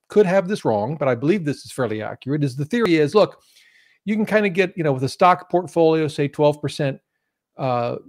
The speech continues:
average return. And so you factor in some inflation and you can take out eight percent. And, uh, this came back to me because a viewer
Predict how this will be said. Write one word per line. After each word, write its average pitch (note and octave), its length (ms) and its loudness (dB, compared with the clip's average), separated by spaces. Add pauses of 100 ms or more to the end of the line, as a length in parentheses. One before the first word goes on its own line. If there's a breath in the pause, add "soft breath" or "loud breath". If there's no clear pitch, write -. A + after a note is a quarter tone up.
(220)
average C#3+ 340 2
return. A#2+ 720 -8
And C3 140 -10
so C#3+ 80 -2
you C3 140 0
factor D3+ 380 2
in D3 80 2
some C#3 160 -4
inflation F#3+ 800 2
and D3+ 360 -2
you D3+ 100 -2
can C#3 220 -6
take D3+ 240 -2
out C3 160 2
eight C3 220 -4
percent. - 640 -10 (840)
And, D3+ 300 2
uh, D3+ 100 4
this G3+ 320 2 (200)
came G3+ 220 2
back C#4 260 2
to F#3+ 60 -4
me E3 240 -2
because D#3+ 300 -2
a D#3+ 80 2
viewer D3 640 2